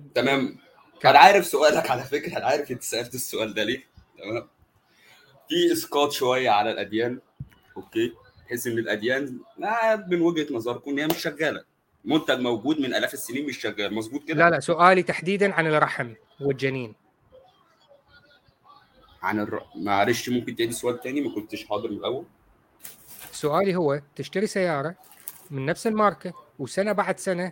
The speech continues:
Speaker 2: موديل بعد موديل، النسبة ثابتة.
Speaker 1: مم.
Speaker 2: بين ثلاثين إلى ستين بالمئة من محاولات تشغيل السيارة أول شيء الصبح تبوء بالفشل، بتحتاج تنتظر يوم كامل إلى أن نشغل
Speaker 1: تمام.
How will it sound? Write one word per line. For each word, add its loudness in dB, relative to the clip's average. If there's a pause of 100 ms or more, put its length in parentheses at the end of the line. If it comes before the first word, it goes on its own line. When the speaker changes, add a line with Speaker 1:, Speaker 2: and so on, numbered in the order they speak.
Speaker 2:
موديل -2
بعد -4
موديل، -4 (760)
النسبة -4
ثابتة. -2
Speaker 1:
مم. -4 (580)
Speaker 2:
بين 0
ثلاثين 0
إلى 0
ستين -4
بالمئة -2 (840)
من 2
محاولات 2
تشغيل -2
السيارة 0 (100)
أول 0
شيء -4
الصبح 0 (580)
تبوء 0
بالفشل، -2 (720)
بتحتاج -4
تنتظر -2
يوم 0
كامل 0
إلى -2
أن -4
نشغل -2
Speaker 1:
تمام. 0